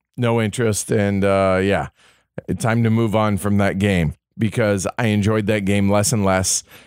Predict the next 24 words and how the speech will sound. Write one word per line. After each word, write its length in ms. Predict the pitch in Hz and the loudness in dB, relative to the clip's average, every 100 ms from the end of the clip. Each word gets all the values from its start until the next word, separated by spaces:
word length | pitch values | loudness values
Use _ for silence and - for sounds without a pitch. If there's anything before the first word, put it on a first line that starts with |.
| _ | _
with 180 | 120 104 | -2 0
every 240 | 101 104 | 2 0
play 280 | 98 98 87 | 0 0 0
that 180 | 82 90 | 2 0
I 80 | 95 | 0
played. 480 | 139 139 92 76 - _ _ | 0 0 -2 -4 -12 _ _
However, 580 | - 127 196 185 135 151 _ _ _ _ _ - | -8 -2 0 0 -2 -4 _ _ _ _ _ -6
I 80 | 131 | -2
read 380 | 131 143 135 - | 0 0 0 -2
on 340 | 131 131 127 | -2 0 0
B 160 | 117 131 | 0 -2
G 180 | 113 127 | 0 -2
G 420 | 113 180 170 139 - - _ | 0 0 0 -2 -6 -20 _
the, 640 | - 104 117 120 113 113 - | -6 -2 0 2 2 0 -2
the 140 | 120 | -4
designer, 680 | 104 120 135 151 139 143 147 - | -2 -2 0 0 0 -2 -4 -4
Ivan, 480 | 127 120 127 123 120 | -4 -2 0 0 0
uh, 400 | 117 117 113 107 - - - - - _ _ _ | 0 2 2 0 -4 -14 -12 -12 -14 _ _ _
Lishka, 800 | 101 110 147 - - 185 185 175 | -2 0 0 -2 -2 -2 0 -2
I 140 | 156 | -2
think, 360 | 139 160 170 170 | -4 -2 -2 -2
uh, 480 | - 117 113 107 101 | -2 0 2 0 -2
the 200 | - 117 | -2 -2
designer, 500 | 107 104 107 107 | 0 0 0 0